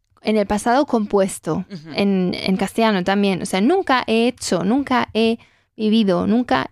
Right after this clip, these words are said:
Speaker 1: este
Speaker 2: Sí.
Speaker 1: el co-, pasado compuesto es noch nie.
Speaker 2: Noch nie.
Speaker 1: ¿Vale?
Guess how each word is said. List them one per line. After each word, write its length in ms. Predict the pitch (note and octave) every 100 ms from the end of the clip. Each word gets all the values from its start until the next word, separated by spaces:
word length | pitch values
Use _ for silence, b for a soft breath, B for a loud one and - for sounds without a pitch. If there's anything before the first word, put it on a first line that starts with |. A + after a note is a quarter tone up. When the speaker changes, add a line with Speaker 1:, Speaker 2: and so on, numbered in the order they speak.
| -
Speaker 1:
este 540 | G#3+ - A#3+ B3 B3+ _ _ _ _
Speaker 2:
Sí. 340 | - - E3+ _
Speaker 1:
el 120 | - -
co-, 180 | G3+
pasado 320 | F#3+ G#3 G#3+ G#3
compuesto 520 | G#3 G3+ A3+ - C4
es 220 | A3 -
noch 320 | G#3 G3+ -
nie. 300 | G#3 G3+ F#3
Speaker 2:
Noch 180 | D3+ - _
nie. 180 | D3+ _ _ -
Speaker 1:
¿Vale? 320 | F3 E3 G4+